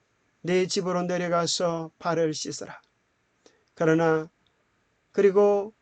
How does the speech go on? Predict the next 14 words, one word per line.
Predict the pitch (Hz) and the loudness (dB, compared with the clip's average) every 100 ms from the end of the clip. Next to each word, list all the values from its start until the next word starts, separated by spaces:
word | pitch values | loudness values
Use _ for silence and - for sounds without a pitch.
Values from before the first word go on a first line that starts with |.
| _ _ - | _ _ 0
우리아가 | 214 214 214 214 | 6 8 8 6
왕궁에 | 208 208 220 220 214 | 6 4 4 4 4
나갈 | 208 196 190 | 4 0 -2
때에 | - 165 170 160 _ _ _ _ _ _ | -6 -8 -8 -12 _ _ _ _ _ _
왕은 | 165 165 165 156 147 _ _ _ _ _ _ _ _ _ _ _ _ _ _ _ _ _ _ | 0 2 4 0 -2 _ _ _ _ _ _ _ _ _ _ _ _ _ _ _ _ _ _
음식물을 | 170 175 170 180 165 156 160 151 135 - _ _ _ | 0 0 -2 0 0 2 2 2 -2 -10 _ _ _
대접하면서 | 165 147 143 - 147 143 139 - - _ _ _ _ _ | -2 -2 -4 -6 -4 -4 -8 -12 -16 _ _ _ _ _
참으로 | - 202 208 202 202 190 | -2 0 2 4 2 2
융숭하게 | 208 214 220 - 226 208 214 214 214 _ _ _ _ _ _ _ _ _ _ _ _ _ _ _ _ _ _ _ _ | 0 2 -2 0 0 0 0 -2 -2 _ _ _ _ _ _ _ _ _ _ _ _ _ _ _ _ _ _ _ _
우리아의 | 175 170 170 160 156 147 | 0 2 4 4 4 2
휴가를 | - 165 151 147 131 131 | -4 -2 0 0 -2 -8
즐기도록 | - 208 208 208 202 208 214 _ _ | -2 0 0 -2 -2 -4 -4 _ _
배려해 | 160 156 151 156 | -6 -4 -4 -6
주었습니다. | - 165 - - - | -8 -12 -12 -16 -20